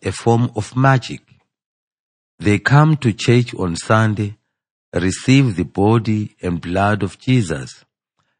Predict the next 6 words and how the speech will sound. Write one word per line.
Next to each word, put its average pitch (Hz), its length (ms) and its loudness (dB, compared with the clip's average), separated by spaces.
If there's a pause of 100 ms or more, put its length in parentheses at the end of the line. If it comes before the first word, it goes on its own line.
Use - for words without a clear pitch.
(200)
and 120 200 4
return 110 720 0 (600)
to 98 100 -2
their 90 280 -2
life 117 500 0
believing 92 720 0